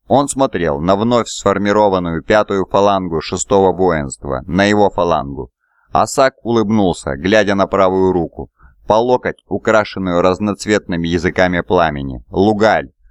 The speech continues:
Лугаль Асак! Повелитель ночи, ставший командиром у несущих слова. Он-то думал, что такое невозможно. А потом он посмотрел на гниющие темно-зеленые небеса, вспучивающуюся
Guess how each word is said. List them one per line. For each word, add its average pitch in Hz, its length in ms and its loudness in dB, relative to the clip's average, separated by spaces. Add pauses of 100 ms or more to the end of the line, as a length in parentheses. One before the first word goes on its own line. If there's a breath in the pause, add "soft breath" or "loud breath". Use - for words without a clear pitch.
(220)
Лугаль 104 480 2
Асак! 101 420 0 (600)
Повелитель 123 580 2
ночи, 120 440 0
ставший 117 460 -2
командиром 98 720 0
у 98 100 -4
несущих 98 560 0
слова. 78 460 0 (340)
Он-то 131 320 2
думал, 87 360 -2
что 101 220 -2
такое 104 340 0
невозможно. 92 800 0 (380)
А 92 140 2
потом 143 440 0
он 110 220 0
посмотрел 107 640 0
на 95 160 0
гниющие 104 720 0
темно-зеленые 98 840 0
небеса, 92 600 0 (340)
вспучивающуюся 92 1300 0